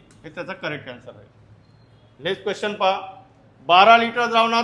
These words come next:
पाच टक्के साखर आहे. सुरुवातीला बारा लिटरचं द्रावण दिलं आहे, त्याच्यामध्ये पाच टक्के साखर आहे. त्या द्रावणाला उकळल्यानंतर दोन लिटर पाणी कमी होत आहे, तर कमी झाल्यानंतर उर्वरित द्रावणात साखरेचं प्रमाण किती?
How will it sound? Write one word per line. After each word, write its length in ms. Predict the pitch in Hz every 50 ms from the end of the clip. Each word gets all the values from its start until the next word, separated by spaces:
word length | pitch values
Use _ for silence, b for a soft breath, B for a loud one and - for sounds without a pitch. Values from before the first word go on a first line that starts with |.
| 226 -
पाच 260 | - 220 220 214 - -
टक्के 260 | 240 233 240 - 240
साखर 380 | 233 233 226 208 208 220 214 196
आहे. 200 | 190 165 147 - - - - _ _ _ _ _ _ _ _ _ _ _ _ _ 180
सुरुवातीला 440 | 180 208 220 220 226 226 226 240
बारा 280 | 233 220 202 208 226 233
लिटरचं 440 | 226 226 226 226 233 226 240 233 220
द्रावण 280 | 220 214 220 233 226
दिलं 180 | 220 220 220 226
आहे, 80 | 226 226 226 226
त्याच्यामध्ये 480 | 208 208 208 233 220 220 220 214 233 233
पाच 340 | 233 226 208 214 214 - -
टक्के 260 | 226 226 - 240 220
साखर 380 | - 226 202 196 - 226 208 196
आहे. 160 | 185 190 190 - - - - _ _ _
त्या 100 | - 220
द्रावणाला 500 | 233 220 220 214 220 226 226 226 226 233 233
उकळल्यानंतर 720 | 220 208 - 233 240 240 240 240 233 233 220 - 247 240
दोन 300 | 220 190 208 233 247 247
लिटर 280 | 240 240 233 247 247 240
पाणी 260 | 240 226 214 214 226
कमी 280 | 220 - 208 196 196 185
होत 180 | 175 160 - 147
आहे, 140 | 127 120 - - _ _ - - - _ -
तर 140 | 202 214 208 208 -
कमी 220 | 208 202 226 240
झाल्यानंतर 720 | 220 214 220 226 226 226 233 233 226 - 196 190 196 - - - - -
उर्वरित 340 | 180 185 247 220 226 226 240
द्रावणात 340 | 220 214 208 202 208 226 220
साखरेचं 640 | 220 - 220 190 196 - - 240 247 240 240 269
प्रमाण 340 | 269 262 247 233 233 233 226
किती? 340 | 220 220 202 156 160 160